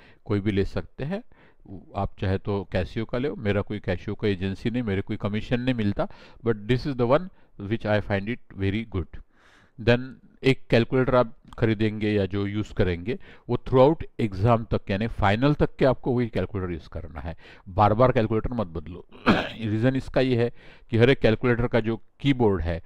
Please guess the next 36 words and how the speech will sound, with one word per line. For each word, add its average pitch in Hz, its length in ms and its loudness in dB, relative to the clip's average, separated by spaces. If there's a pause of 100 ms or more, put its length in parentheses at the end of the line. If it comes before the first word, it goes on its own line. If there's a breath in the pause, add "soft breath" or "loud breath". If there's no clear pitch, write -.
(280 loud breath)
उसका 107 220 0
पोजीशन 117 640 0
अलग-अलग 92 360 0
होता 78 260 -8
है, 85 220 -8 (420 soft breath)
तो 123 80 2
अपने 127 300 -2
को 123 140 2
जब 127 120 4
आदत 120 300 6
हो 131 100 2
जाती 110 280 4
है 101 80 2
कि 101 100 -2
ये 110 140 4
कानों 107 300 0
में, 104 140 -6 (120)
ये 110 140 0
कोने 101 300 -4
में 104 180 -4
all 104 220 -2
clear 92 320 -4
है, 92 160 -2
ये 98 140 -2
कोने 95 220 -6
में 98 120 -4
मेमोरी 92 420 -4
है, 90 160 -4
ऐसा 90 180 -6
सब, 92 220 -4 (520 loud breath)
तो 127 80 2
वो 147 400 2 (760)
बार 110 260 6
बार 131 140 6
बदलने 127 460 2
से, 226 280 -6